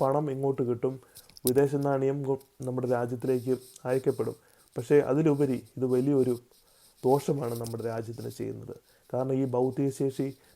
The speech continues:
നമ്മുടെ രാജ്യത്തിൻ്റെ ക്ഷേമത്തിനും രാജ്യത്തിൻ്റെ വികസനത്തിനും ഉപയോഗപ്പെടുത്താമായിരുന്നു. ലോകാരംഭം മുതൽ കുടിയേറ്റം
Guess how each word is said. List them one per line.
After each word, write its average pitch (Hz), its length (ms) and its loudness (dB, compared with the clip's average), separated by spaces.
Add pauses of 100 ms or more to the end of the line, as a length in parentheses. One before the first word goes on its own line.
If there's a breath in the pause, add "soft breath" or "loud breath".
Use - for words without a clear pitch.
നമ്മുടെ 127 260 0
രാജ്യത്തിൻ്റെ 123 600 -2 (340 soft breath)
ക്ഷേമത്തിനും 127 640 -2 (340 soft breath)
രാജ്യത്തിൻ്റെ 123 460 0
വികസനത്തിനും 123 680 -4 (160)
ഉപയോഗപ്പെടുത്താമായിരുന്നു. 123 1120 -2 (1500 soft breath)
ലോകാരംഭം 185 580 6
മുതൽ 160 260 4 (1040 soft breath)
കുടിയേറ്റം 151 480 8